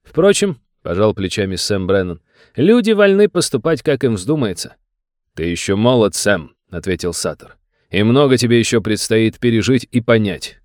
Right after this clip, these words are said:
Ты думаешь, этот сброд, что едет сюда за золотом, способен создать что-то значимое? Нет, мой юный друг, дай им волю".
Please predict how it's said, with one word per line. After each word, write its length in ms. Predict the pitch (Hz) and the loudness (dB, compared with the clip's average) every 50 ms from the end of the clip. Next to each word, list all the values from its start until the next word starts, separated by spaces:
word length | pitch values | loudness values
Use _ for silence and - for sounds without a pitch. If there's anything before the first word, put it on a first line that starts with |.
| _ | _
Ты 120 | - 90 117 | -8 -4 0
думаешь, 420 | 139 143 147 143 143 135 - - - | 0 2 2 2 2 0 0 -2 -2
этот 280 | 131 135 123 135 123 | -2 -2 0 0 -2
сброд, 460 | 104 95 87 98 113 131 143 143 - - | -2 -4 -2 0 2 2 2 2 0 -4
что 220 | - - - - | -12 -6 0 2
едет 360 | 117 120 127 131 120 120 110 - | 2 4 4 4 2 2 -2 -2
сюда 260 | - 113 127 123 117 | -2 0 2 2 4
за 160 | 101 117 113 | 4 4 4
золотом, 460 | 95 113 117 120 117 - 147 131 120 _ _ _ _ _ _ - | 4 4 2 2 0 -2 -4 -6 -6 _ _ _ _ _ _ -14
способен 520 | - - 90 95 - 135 135 135 139 123 | -4 0 0 0 2 2 2 2 0 0
создать 380 | - 120 113 107 104 131 127 - | 2 2 2 2 2 2 0 0
что-то 320 | - - 123 113 - 107 | 0 -2 -2 0 0 -2
значимое? 600 | 101 98 113 131 160 156 - - 113 71 - _ _ _ _ _ _ _ _ _ - | -2 0 0 0 0 -2 -2 -6 -8 -8 -10 _ _ _ _ _ _ _ _ _ -4
Нет, 280 | 92 113 131 151 - | 0 2 2 2 0
мой 200 | 151 175 170 160 | 0 -2 0 2
юный 260 | 135 127 117 107 101 92 | 2 2 2 2 0 -2
друг, 340 | 85 71 - - - - _ _ _ - | -4 -6 -12 -14 -20 -20 _ _ _ -16
дай 280 | - 90 113 143 170 170 - - | -4 2 4 4 4 4 0 0
им 220 | 143 151 147 131 | 0 0 0 2
волю". 360 | 127 185 196 160 110 - - | 2 2 2 2 2 -2 -8